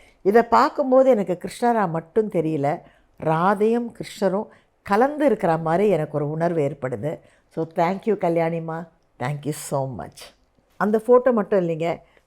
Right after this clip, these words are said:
கல்யாணிமா தன் கைப்பட எழுதி சான்ஸ்கிரிட்ல எனக்கு வந்து பாகவதத்துல இருக்கக்கூடிய சில முக்கியமான ஸ்லோகங்கள் அதை என் கையில கொடுத்து, "பப்பிமா, இது டைம் கிடைக்கும் போதெல்லாம் படிங்க,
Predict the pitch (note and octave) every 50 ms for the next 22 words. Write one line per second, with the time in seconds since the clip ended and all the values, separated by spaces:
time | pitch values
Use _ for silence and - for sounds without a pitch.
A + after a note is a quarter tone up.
0 | _ - - G#3+ A#3 B3+ C4+ C4 B3+ A#3 G#3+ G3 F#3+ G3 G#3 G3+ - G3+ F#3 G3
1 | F#3+ - G3+ F#3 G3+ A3+ G#3+ - - G3+ G3+ G#3 G3 E3 E3 E3 E3+ F3 F3 E3
2 | E3+ F3 - - _ _ _ _ _ _ - - F#3 E3 F3+ F#3+ - - F3 D#3+
3 | D#3 - D3 D3+ D3+ - - - _ _ _ _ - - F#3 F#3 F#3+ F3+ - F3
4 | F#3 G#3 A#3 G3+ F3+ F3+ F#3 G#3 A#3+ A3+ A3+ A3+ G#3 G3 F3 F3+ - E3+ E3 D#3+
5 | D3 C3+ - E3 D#3 - D#3+ E3+ F#3 - - - G3 F3 D#3 E3+ F3+ F3 - -
6 | B3+ B3 A#3 A#3 A3 G#3 F#3+ - F3 D#3+ D#3 D3+ E3+ C#3 C#3 D3 - - _ _
7 | _ _ _ - - D#3 E3 E3 D#3+ - E3 F3 G3+ G#3 G3+ - E3 C#3+ - -
8 | E3 - - - - - _ _ _ F3 F3 A3 A3+ G#3 G3+ E3+ D3+ - - _
9 | _ _ - E3+ F3 - F3 E3+ G#3 A3+ G#3+ G3+ F3 F3 F3 F3 F3 E3+ E3 E3+
10 | F3 F#3 F#3+ F#3 F3 D#3 D#3+ D#3+ E3 D#3+ C#3+ C#3